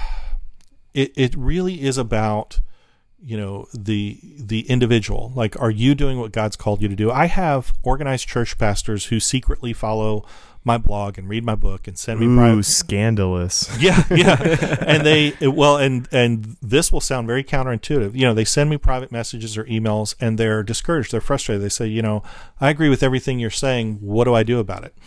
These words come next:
Speaker 1: And my knee-jerk reaction is to tell them, "Unless you are certain that God is telling you otherwise, you need to stay where you are." And I think that answer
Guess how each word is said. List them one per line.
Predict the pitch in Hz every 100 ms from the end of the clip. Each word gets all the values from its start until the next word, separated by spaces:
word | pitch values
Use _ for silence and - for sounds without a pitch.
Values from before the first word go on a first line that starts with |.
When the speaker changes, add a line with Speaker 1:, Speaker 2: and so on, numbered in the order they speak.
| - - - - - -
Speaker 1:
And | 127 117
my | 127 175
knee-jerk | 151 160 151 170 -
reaction | 123 120 135 202 - 98 101
is | 123 -
to | 110
tell | 135 127
them, | 123 113 113 -
"Unless | 117 113 120 170 -
you | 160 175
are | 160
certain | - 156 196 107 101 110 - - _ -
that | 107
God | 123 151
is | -
telling | - 143 127
you | 110
otherwise, | 131 180 104 98 110 - -
you | 110 117 180
need | 185
to | 165
stay | - 156
where | 156
you | 147 139
are." | 196 - - - - - - _ _ -
And | 127 120 117 117 110 - - - -
I | - 196
think | - 190 143 -
that | 123 139 -
answer | 135 160 - 120 107 107